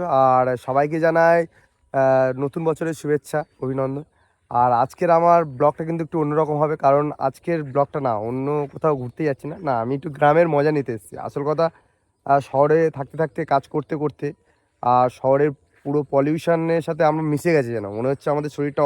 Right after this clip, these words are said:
অসুস্থ হয়ে যাচ্ছে দিন দিন। ওই জন্য আমি একটু ফ্রেশনেস হতে এসেছি, অন্য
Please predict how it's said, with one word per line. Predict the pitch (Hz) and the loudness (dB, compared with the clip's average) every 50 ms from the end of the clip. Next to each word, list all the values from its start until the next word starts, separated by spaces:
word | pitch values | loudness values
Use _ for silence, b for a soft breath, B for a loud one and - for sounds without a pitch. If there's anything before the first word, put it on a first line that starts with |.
| 135 | 0
অসুস্থ | 135 - 156 - - 165 156 | 0 -4 -10 -10 -4 -2 0
হয়ে | 151 143 | 2 2
যাচ্ছে | 147 135 - 143 127 | 0 -2 -2 -6 -6
দিন | 127 120 120 | -6 -6 -8
দিন। | 123 - _ _ _ _ _ _ _ - | -10 -12 _ _ _ _ _ _ _ -6
ওই | 139 147 | -4 -2
জন্য | 156 180 180 175 | 0 2 2 2
আমি | 180 180 | 2 0
একটু | 156 - 180 - | -2 -6 -10 -8
ফ্রেশনেস | - 165 160 - - 165 151 - | -6 -6 -6 -4 -4 -6 -4 -4
হতে | 147 123 131 127 123 | -4 -4 -4 -4 -4
এসেছি, | 113 - - 147 175 - _ _ _ _ _ _ _ _ _ _ _ _ _ - 143 | -6 -10 -12 -14 -14 -14 _ _ _ _ _ _ _ _ _ _ _ _ _ -6 -4
অন্য | 151 160 | -2 -2